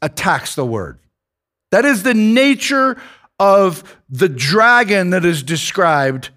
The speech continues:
in the book of Revelation, which is a way the dragon, the serpent, like, he, he leads behind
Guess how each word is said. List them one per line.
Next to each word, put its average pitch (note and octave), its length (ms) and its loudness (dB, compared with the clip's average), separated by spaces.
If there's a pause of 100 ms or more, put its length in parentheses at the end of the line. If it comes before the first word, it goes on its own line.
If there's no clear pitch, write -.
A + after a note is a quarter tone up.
(300)
in E3 120 -2
the E3 80 -4
book E3 240 -2
of D3+ 100 -4
Revelation, D3+ 760 -2 (340)
which E3+ 200 -4
is F#3 300 -6 (160)
a E3+ 100 -2
way G3 260 2
the F3 120 -2
dragon, E3+ 560 0
the D3 100 -2
serpent, D#3 600 -2 (440)
like, D3+ 300 -4 (180)
he, A3 540 -4 (560)
he B3 260 -2
leads A3+ 1080 0 (560)
behind F#3 1000 0